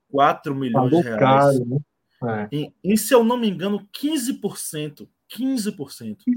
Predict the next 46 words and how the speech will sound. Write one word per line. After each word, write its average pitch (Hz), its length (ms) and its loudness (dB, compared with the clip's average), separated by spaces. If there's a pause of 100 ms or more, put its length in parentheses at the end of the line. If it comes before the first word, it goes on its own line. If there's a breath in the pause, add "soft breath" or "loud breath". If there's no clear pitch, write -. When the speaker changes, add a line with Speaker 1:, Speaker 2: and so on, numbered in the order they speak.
(140)
Speaker 2:
Exatamente. 170 580 4
Speaker 1:
Eu, 208 280 6 (420)
eu 220 240 8
lembro 233 360 0
de 202 140 -4
ter, 170 640 -8 (100)
de 165 140 -14
ter 196 420 -8
po-, 185 140 -10
pontuado 214 600 0
isso. 156 220 -8
Meu 214 160 -6
Deus 156 260 -12
do 160 80 -14
céu, 143 180 -12
que, - 160 -20
que, - 180 -20
que 302 140 -10
investimento 185 640 -6
é 127 100 -4
esse 123 300 -12
que 151 60 -18
o 151 40 -14
Bahia 135 180 -2
tá 151 120 -4
fazendo, 117 460 -10
né? 135 160 -16 (580)
Parecia 202 680 2
o 190 100 -2
tempo, 233 340 -10 (100)
o, 233 80 -6
o, - 60 -14 (220)
o, 254 300 -8
o 226 120 -10
tempo 285 240 -4
todo 208 220 -2
que 220 80 -10
o - 20 -4
Bahia 208 160 0
queria 226 260 -2
mostrar 233 560 0
que 269 120 -8
podia 208 680 -2 (840)
investir 208 480 0
aquele 214 180 0
valor, 156 380 -2